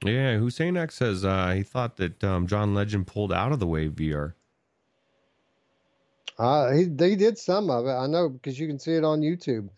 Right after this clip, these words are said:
Speaker 2: I went on YouTube afterwards and, and watched it. Uh, it was like twenty or twenty-five minutes he performed on there. Yeah.
Speaker 1: Yeah, Gandalf pipe so you don't burn your headset.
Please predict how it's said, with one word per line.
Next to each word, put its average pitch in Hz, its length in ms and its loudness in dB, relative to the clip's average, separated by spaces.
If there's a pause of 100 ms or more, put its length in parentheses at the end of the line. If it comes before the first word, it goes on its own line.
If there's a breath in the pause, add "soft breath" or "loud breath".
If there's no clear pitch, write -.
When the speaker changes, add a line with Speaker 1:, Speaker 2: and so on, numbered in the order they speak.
(200 soft breath)
Speaker 2:
I 139 100 0
went 160 180 4
on 160 100 4
YouTube 160 400 0
afterwards 120 560 -2
and, 107 240 -8
and 104 320 -8
watched 147 400 0
it. 101 160 -6 (640)
Uh, 104 600 -6 (180)
it 127 100 2
was 143 160 4
like 160 220 2
twenty 160 340 2
or 131 100 -2
twenty-five 139 460 -2
minutes 135 300 -2
he 123 80 -6
performed 107 480 -6
on 101 180 -4
there. 101 280 -4
Yeah. 113 160 -4 (440)
Speaker 1:
Yeah, 82 300 0
Gandalf 85 680 -2
pipe 87 320 -2
so - 140 -6
you 82 40 0
don't 82 240 -2
burn 82 220 -2
your 80 160 -2
headset. 82 540 -4